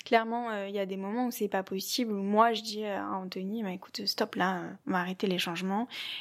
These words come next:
Il voulait qu'on fasse n-, notre tofu nous-mêmes. Là, en ce moment, genre, c'est pas, c'est pas le moment, euh, voilà. Mais, euh, il faut, on peut commencer par des petites choses, on peut supprimer, euh, c'est des trucs tout bêtes. Juste l'aluminium, le papier, euh, sulfurisé,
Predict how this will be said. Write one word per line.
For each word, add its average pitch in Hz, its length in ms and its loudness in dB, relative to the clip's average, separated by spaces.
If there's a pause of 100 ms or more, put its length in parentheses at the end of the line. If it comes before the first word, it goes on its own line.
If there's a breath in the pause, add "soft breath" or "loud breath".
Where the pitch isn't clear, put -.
Il 202 80 2
voulait 202 200 6
qu'on 202 120 2
fasse 220 300 0
n-, 185 260 -2
notre 196 180 0
tofu 214 360 4
nous-mêmes. 208 440 4 (720 loud breath)
Là, 220 220 8
en 214 60 -2
ce - 120 -12
moment, 233 360 -6
genre, 185 180 -10
c'est - 180 -14
pas, 185 280 4
c'est 175 160 -12
pas 175 100 -10
le 170 80 -10
moment, 180 460 -2
euh, 165 280 -4
voilà. 160 180 -2 (640 loud breath)
Mais, 226 300 8
euh, 208 640 2 (200)
il 247 80 -6
faut, - 80 -16 (120)
on 285 120 -8
peut 311 120 -12
commencer 359 420 -8
par 277 180 4
des 247 100 0
petites 269 260 -6
choses, 294 380 0
on 220 160 -4
peut 240 140 -4
supprimer, 247 640 2
euh, 214 80 2
c'est - 300 -4
des 220 120 4
trucs 226 220 -4
tout 247 140 -2
bêtes. 311 180 2 (540 loud breath)
Juste 247 220 4
l'aluminium, 247 920 6
le 233 80 -2
papier, 226 480 -4
euh, 208 80 -2
sulfurisé, 233 880 0